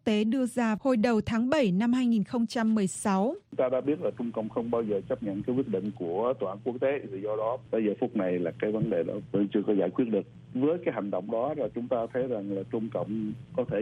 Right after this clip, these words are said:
Speaker 2: dùng cái, cái, cái Biển Đông này để mà áp lực tất cả các quốc gia trên thế giới.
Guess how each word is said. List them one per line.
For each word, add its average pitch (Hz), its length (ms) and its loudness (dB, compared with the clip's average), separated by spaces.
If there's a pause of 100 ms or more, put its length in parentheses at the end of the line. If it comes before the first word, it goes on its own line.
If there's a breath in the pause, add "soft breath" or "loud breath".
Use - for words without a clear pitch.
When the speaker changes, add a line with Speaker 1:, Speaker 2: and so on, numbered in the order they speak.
Speaker 2:
dùng 101 180 -2
cái, 120 200 0 (160)
cái, 123 220 -2
cái 117 100 -2
Biển 110 200 0
Đông 110 240 0
này 95 160 0
để 92 200 0
mà 117 160 -2
áp - 240 -2
lực 95 140 -2 (140)
tất - 60 -6 (100)
cả - 180 -4
các 127 200 -4
quốc 123 80 -6
gia 120 200 0
trên 104 180 -2
thế 127 160 0
giới. 180 200 -2